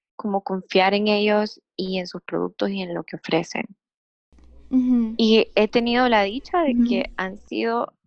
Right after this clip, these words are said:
Speaker 1: las marcas las que se acercan a mí. Entonces,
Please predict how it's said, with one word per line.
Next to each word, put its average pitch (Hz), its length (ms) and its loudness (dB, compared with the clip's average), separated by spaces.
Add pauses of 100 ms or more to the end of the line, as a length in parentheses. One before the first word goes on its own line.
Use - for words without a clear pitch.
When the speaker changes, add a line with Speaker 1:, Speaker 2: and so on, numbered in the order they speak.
Speaker 1:
las 196 300 -6
marcas 220 400 -2
las 196 180 -8
que - 160 -14
se - 100 -10
acercan 190 480 -8
a 175 60 -6
mí. 202 320 -10 (1500)
Entonces, 220 1080 -2